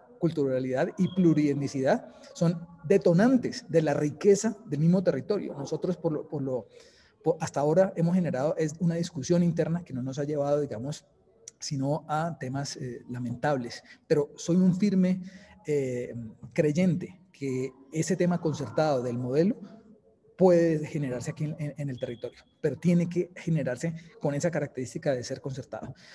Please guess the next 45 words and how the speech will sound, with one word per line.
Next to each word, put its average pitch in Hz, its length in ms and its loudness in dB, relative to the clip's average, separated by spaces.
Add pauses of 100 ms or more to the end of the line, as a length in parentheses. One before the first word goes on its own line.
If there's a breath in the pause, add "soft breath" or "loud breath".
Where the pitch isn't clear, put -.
(280 loud breath)
Lo 151 140 4
otro 214 340 4
es, 156 320 0 (120)
ya 160 120 4
lo 170 100 6
dije 180 520 2 (180)
varias 156 280 0
veces, - 320 -2 (180)
modelo 160 300 2
sostenible 180 840 0
y - 120 -4
sustentable. 127 640 -4 (260)
¿Podemos 180 500 4
utilizar 143 380 -2
los 190 140 2
recursos? 226 380 0
Clarísimo, 190 720 2
es 139 80 0
nuestro, 165 440 0
eh, 131 520 -2
activo 202 420 4
más 170 340 4
preciado, 175 480 -2 (280 loud breath)
pero 143 160 2
tenemos 151 360 -2
que 170 120 -2
generarlo 151 340 0
sobre 143 240 -2
la 127 80 -6
premisa 127 360 -8
de 151 60 -2
la 135 120 -4
sus-, 165 160 -4
sostenibilidad 151 680 -4
y 139 40 -4
la 127 80 -6
sustentabilidad. 113 600 -14 (480 loud breath)
Y 226 260 4
por, 135 580 -8
eh, 139 100 -4
por 151 140 -6
último, 180 360 0
pues, 139 200 -6
eh, 131 100 -8
un, 160 180 -2